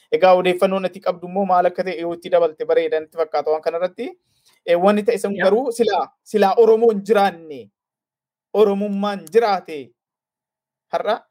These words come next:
Speaker 1: abbootii gadaa jettee abbootiin garaa hashalabboonni Abiyyi akka barbaadetti taphatu. Abiyyi wajjin hin sirban. Kijiba Abiyyi miidiyaadhaan oofee, eh, injifadhe jedhu faana osoo hin taane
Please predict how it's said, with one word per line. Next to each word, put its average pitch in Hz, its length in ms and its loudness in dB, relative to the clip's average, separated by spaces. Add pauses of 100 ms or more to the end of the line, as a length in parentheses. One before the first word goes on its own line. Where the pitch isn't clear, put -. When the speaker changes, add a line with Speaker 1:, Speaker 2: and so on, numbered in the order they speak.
(220)
Speaker 1:
abbootii 196 540 2
gadaa 202 280 2
jettee 185 380 -4
abbootiin 180 520 -2
garaa 202 380 2 (200)
hashalabboonni 190 640 -2
Abiyyi 185 260 -4
akka 196 160 -6
barbaadetti 165 500 -2
taphatu. 214 480 0 (760)
Abiyyi 185 280 2
wajjin 175 240 -4
hin 175 100 -12
sirban. 185 300 -2 (880)
Kijiba 233 420 -2
Abiyyi 202 320 0
miidiyaadhaan 196 680 0
oofee, 196 680 2 (240)
eh, 165 380 4
injifadhe 196 600 0
jedhu 254 420 -4 (160)
faana 240 180 2
osoo 262 160 2
hin 320 120 -4
taane 156 420 -2